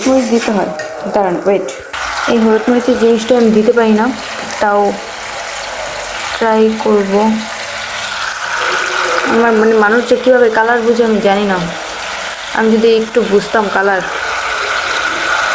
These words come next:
মরিচ বেশি দেব না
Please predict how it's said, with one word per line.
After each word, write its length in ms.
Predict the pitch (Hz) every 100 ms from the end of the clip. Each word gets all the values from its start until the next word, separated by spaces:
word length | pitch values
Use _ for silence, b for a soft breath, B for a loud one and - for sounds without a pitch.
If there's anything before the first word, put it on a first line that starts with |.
| - - - - - - - - - - - - - - - - - 180 - - - - - - - -
মরিচ 260 | 214 226 220
বেশি 180 | 220 226 202
দেব 120 | 190 202
না 60 | 196